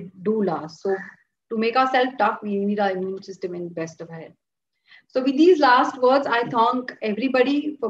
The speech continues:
being here with me on this platform. And, uh, I will stop sharing the screen now. So if there are any questions, we can take those questions.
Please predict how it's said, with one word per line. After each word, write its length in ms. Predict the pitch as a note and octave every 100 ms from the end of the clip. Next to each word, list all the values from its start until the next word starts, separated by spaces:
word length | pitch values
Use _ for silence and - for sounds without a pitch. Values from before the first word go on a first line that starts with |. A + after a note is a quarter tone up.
| G3+
being 280 | G#3+ G#3+ A#3+
here 240 | B3+ C4
with 200 | A#3+ -
me 400 | A3 G#3 A3+ B3+ -
on 180 | G#3
this 180 | G3+ G3+
platform. 680 | - F3+ F3+ - G#3 D4+ - _ _ _ -
And, 420 | G#3 G3+ G#3 G#3
uh, 440 | G3+ G3+ G3 G#3 G#3
I 120 | G#3+ G#3+
will 100 | A3+
stop 300 | - D#4 -
sharing 240 | C#4+ C#4
the 80 | C#4
screen 360 | C#4 A#3 A#3 A3
now. 240 | F#3 A#3
So 120 | -
if 140 | G#3+ G#3
there 120 | A3+
are 40 |
any 160 | A3+ B3+
questions, 400 | B3 B3 D4+ D4+
we 80 | -
can 140 | G#3
take 220 | G3+ F3
those 160 | F3+ F3
questions. 380 | - - -